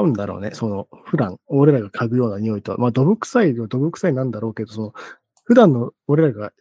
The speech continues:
Speaker 1: 知ってるどぶ臭いとはちょっと違うんだろうね。
Speaker 2: うんうんうんうんうん。まあ、確かにね。いや、なんか、
Speaker 1: うん。
Speaker 2: そう、最近ね、結構カエさんともね、焼肉行くんすよね。焼肉、よ、よ、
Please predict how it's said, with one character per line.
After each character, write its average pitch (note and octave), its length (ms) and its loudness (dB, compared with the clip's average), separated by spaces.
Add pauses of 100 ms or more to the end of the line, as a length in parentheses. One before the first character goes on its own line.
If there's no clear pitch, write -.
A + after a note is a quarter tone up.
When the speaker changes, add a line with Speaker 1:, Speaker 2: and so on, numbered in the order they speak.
(200)
Speaker 1:
知 - 100 -12
っ - 140 -20
て E3+ 80 2
る C#3+ 80 2
ど C3+ 120 -2
ぶ D3 100 -2
臭 - 180 -2
い - 40 0
と G#2+ 60 -10
は - 20 -12
ち - 80 -8
ょ D3 40 -2
っ - 40 -14
と - 200 -10
違 A#2+ 40 -6 (100)
う D3+ 40 -2
ん A#2+ 60 -4
だ G2 100 -10
ろ G2 120 -14
う - 40 -16
ね。 G2 80 -16 (540)
Speaker 2:
う A2 60 -8
ん G#2+ 40 -6
う - 20 -4
ん G2+ 40 -6
う F#2+ 40 -6
ん - 20 -6
う F#2+ 40 -6
ん - 20 -6
う E2+ 540 -10
ん。 C#2+ 160 -16 (340)
ま G2+ 100 -6
あ、 G2 40 -6
確 - 220 -10
か D#2 100 -10
に C#3 100 -14
ね。 - 180 -18
い - 60 -20
や、 F#2+ 80 -10
な G2 80 -8
ん G#2+ 60 -4
か、 G#2 100 -6
Speaker 1:
う - 20 -12
ん。 - 40 -14 (1300)
Speaker 2:
そ - 400 -14
う、 B2+ 40 -14
最 D3+ 180 -4
近 D3+ 160 -4
ね、 C3 120 0
結 E3+ 180 -4
構 - 60 -20
カ D#3+ 160 2
エ C3 40 2
さ G2+ 140 -4
ん D#2 80 -10
と E2 80 -18
も D2 100 -12
ね、 D2 240 -14
焼 A2 240 -6
肉 C#3 460 0
行 A#2+ 100 -10
く A#2+ 100 -2
ん G#2 100 -2
す - 120 -14
よ C3+ 80 -12
ね。 F2 140 -14
焼 G2 200 -8
肉、 G2 260 -6
よ、 G#2 100 -2
よ、 G2+ 40 -16